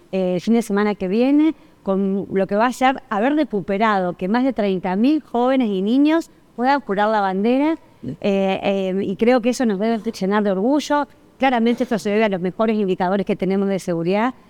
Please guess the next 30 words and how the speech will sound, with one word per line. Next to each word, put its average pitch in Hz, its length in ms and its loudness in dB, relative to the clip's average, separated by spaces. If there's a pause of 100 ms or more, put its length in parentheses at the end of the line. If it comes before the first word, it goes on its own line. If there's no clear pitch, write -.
Creo 214 220 2
que 185 160 -2
el 175 60 -2
gobernador 175 500 0
ha 214 60 2
logrado 202 480 0
volver 185 340 0
a 214 60 4
posicionar 190 680 0 (220)
a 180 100 -2
Rosario 220 480 2
como 196 200 -2
un 214 80 2
destino 208 340 0
turístico. 302 640 0 (320)
Hemos 226 540 2 (240)
venido 226 340 2
de 220 60 4
una 208 100 2
misión 196 340 0
hace 226 160 0
muy 202 140 0
poquito, 214 340 0
hemos 233 160 2
recibido 214 300 0
un 208 140 0
premio. 277 500 2 (240)
El 214 120 2
premio 339 380 2
Revelación 226 760 0